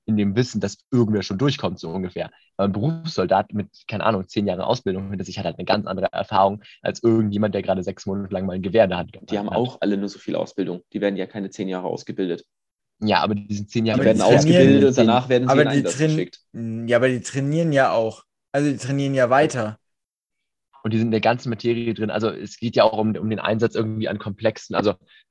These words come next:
Speaker 1: ähm, an high-valuated weapon systems. Also irgendwie, dass, dass man halt irgendwie da eben sein, sein, sein Patriot-System halt aus dem Schuppen holen kann und anständig einrichten kann und nicht irgendwie seine eigenen Flug-, äh, F-, äh,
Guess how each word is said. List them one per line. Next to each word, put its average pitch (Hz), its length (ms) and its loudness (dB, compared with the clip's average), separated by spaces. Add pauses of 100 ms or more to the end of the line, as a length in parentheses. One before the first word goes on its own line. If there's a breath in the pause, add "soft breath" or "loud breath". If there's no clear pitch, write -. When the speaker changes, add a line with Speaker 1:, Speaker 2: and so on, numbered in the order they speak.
Speaker 1:
ähm, 92 400 -2
an 98 280 -4
high-valuated 107 600 0
weapon 113 440 -2
systems. - 400 -16
Also 110 160 -10
irgendwie, 87 340 -12 (280)
dass, 104 160 -8
dass 101 180 -6
man 95 160 -4
halt 95 160 0
irgendwie 107 520 -4 (280 loud breath)
da - 180 2
eben 104 220 0
sein, 104 180 0
sein, 95 280 -4
sein 98 180 -4
Patriot-System 110 840 -2
halt 110 220 0 (380 soft breath)
aus 110 120 -4
dem - 140 -8
Schuppen 120 320 -2
holen 110 240 2
kann 110 180 -2
und 110 100 0
anständig 107 440 -4
einrichten 110 460 -2
kann 107 260 -2
und 104 80 -4
nicht 107 160 -4
irgendwie 101 220 -4
seine 98 220 0
eigenen 107 300 2
Flug-, 101 220 -8
äh, 90 200 2
F-, - 300 -18
äh, 95 260 -2